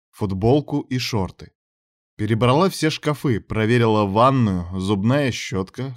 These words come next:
крема. Спешила, боялась, что сын скоро придёт, взглянула на часы, уже двенадцать, запаковала коробку,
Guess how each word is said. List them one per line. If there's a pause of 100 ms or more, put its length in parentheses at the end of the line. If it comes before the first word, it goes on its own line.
крема. (680)
Спешила, (180)
боялась,
что
сын
скоро
придёт, (360)
взглянула
на
часы,
уже
двенадцать,
запаковала
коробку,